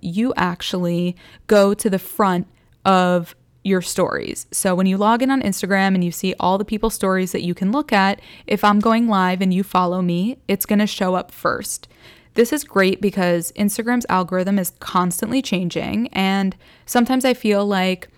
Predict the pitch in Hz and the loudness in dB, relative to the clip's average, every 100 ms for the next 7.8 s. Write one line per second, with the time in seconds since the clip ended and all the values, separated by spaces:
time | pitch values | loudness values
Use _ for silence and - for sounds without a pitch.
0 | _ - 202 190 190 190 202 208 190 185 | _ -2 2 2 2 2 2 0 0 0
1 | 180 175 262 285 269 247 - 254 247 247 | -2 -2 0 2 2 0 0 0 0 0
2 | 240 233 240 - 190 180 - 208 196 196 | 2 4 2 0 -2 -2 -4 -2 0 0
3 | 185 185 180 180 190 180 175 170 - 247 | 0 -2 -2 -2 -2 -2 -2 -4 2 4
4 | 240 240 233 233 214 180 170 220 240 233 | 4 4 4 2 0 -2 -2 2 2 2
5 | 233 233 196 226 220 220 214 220 214 214 | 2 2 2 2 2 2 0 0 2 2
6 | 214 208 202 - - - - 247 247 262 | 4 2 -2 -20 -20 -4 4 4 4 0
7 | 220 202 - 202 - 196 190 190 | 2 -2 -2 -6 0 2 4 2